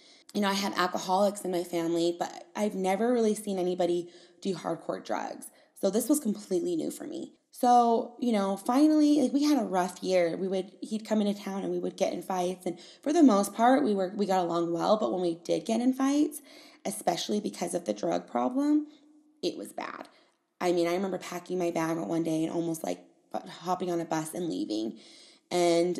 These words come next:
that day, you know, he promised that he'd never touch it again. And he never did. I mean, it was just a rough, rough year. But it, here's the thing. I would have flashbacks in the middle of the night.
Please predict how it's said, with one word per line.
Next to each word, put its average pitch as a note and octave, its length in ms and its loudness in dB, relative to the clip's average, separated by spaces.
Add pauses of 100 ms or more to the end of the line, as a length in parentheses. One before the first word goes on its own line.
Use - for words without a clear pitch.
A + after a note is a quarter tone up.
(100)
that F3 280 0 (140)
day, F3 560 2 (340)
you A3 120 2
know, E3 100 -2
he F#3 840 -6
promised E3+ 440 -4
that F#3 100 -2
he'd F3 140 -2
never E3 240 -4
touch - 280 -8
it - 60 -20
again. - 300 -10 (280)
And G3+ 140 0
he G3 60 0
never F3 240 0
did. - 380 -4 (300)
I F#3 120 0
mean, G#3 160 0
it A3+ 100 0
was D4+ 240 4
just - 360 -4 (440)
a G#3+ 100 -2
rough, E3+ 600 -4
rough - 420 -6
year. - 320 -8 (120)
But A3 100 4
it, - 260 -6
here's A#3 240 2
the G#3+ 100 -4
thing. - 360 -8 (760)
I B3 540 4 (280)
would A3+ 120 0
have F#3+ 320 0
flashbacks - 840 -8
in G3 120 -4
the F3+ 80 0
middle F3+ 260 2
of A3 80 0
the C#4 60 4
night. F#3 340 2